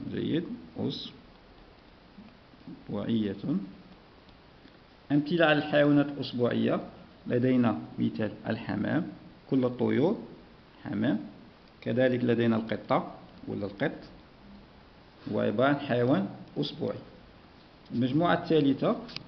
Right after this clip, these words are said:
ولا الصنف الثالث من الحيوانات هم حيوانات ذاتي، جيد، الحوافري. نأخذ مثالين كذلك، الحصان،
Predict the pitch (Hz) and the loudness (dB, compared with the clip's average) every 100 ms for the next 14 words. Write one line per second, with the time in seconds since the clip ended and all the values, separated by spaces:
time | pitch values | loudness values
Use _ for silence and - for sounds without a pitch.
0 | - - - 123 127 - 139 - - 151 | -18 -16 -4 -2 0 2 2 0 2 4
1 | 135 - 131 123 - 127 113 113 190 - | 4 2 0 0 2 2 4 4 2 -2
2 | - - - - 135 165 - 131 127 127 | -12 -20 -20 -4 0 0 2 2 4 4
3 | 123 180 202 - - - - - - 107 | 4 4 0 -6 -16 -20 -20 -18 -6 2
4 | 123 123 180 214 107 110 117 190 - - | 4 4 0 -2 0 2 4 4 2 0
5 | 135 151 - 147 156 151 147 120 - - | 2 2 4 4 4 4 2 0 -2 -10
6 | - - - - - - - - - - | -20 -20 -20 -20 -20 -20 -20 -20 -20 -20
7 | - - - - - - - - - - | -20 -20 -20 -20 -20 -20 -20 -20 -20 -20
8 | - - - - - 120 123 113 110 110 | -20 -20 -20 -12 -8 -4 2 4 4 4
9 | 107 104 - 98 104 117 190 - - - | 0 0 -2 -4 -2 0 -2 -4 -16 -6
10 | 135 123 - - 110 120 | -2 -2 -2 -6 -2 -2